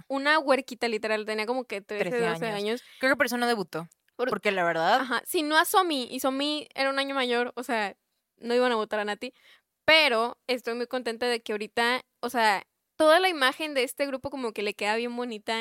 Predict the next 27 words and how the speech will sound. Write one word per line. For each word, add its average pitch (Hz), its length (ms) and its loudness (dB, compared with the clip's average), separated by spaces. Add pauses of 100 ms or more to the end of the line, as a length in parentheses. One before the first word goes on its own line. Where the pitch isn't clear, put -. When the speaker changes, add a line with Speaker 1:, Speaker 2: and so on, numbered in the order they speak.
(140)
Speaker 1:
y 208 180 -8
es 196 180 -8
de 202 120 -10
que 208 400 -8
increíble, 214 480 -4
excelente, 202 640 -8
spectacular 196 540 -12
show - 160 -16
stopping. 202 340 -14
Speaker 2:
Le 247 280 -4
digo 247 160 -4
a 269 200 0
Marianita 247 460 -4
que 220 680 -2 (460)
Nati 226 360 -4
se 247 100 -8
me 254 120 -2
figura 220 580 0
esta 226 600 -2
Yunjin 214 480 -10 (420)
Speaker 1:
Yunjin. 247 520 -8
Speaker 2:
de 190 640 -2 (120)
ive. 240 120 0 (480)
Speaker 1:
Yujin. 233 360 -8 (260)
Speaker 2:
Yujin, 185 360 -6
Yujin, 180 280 -6
perdón. 160 260 -8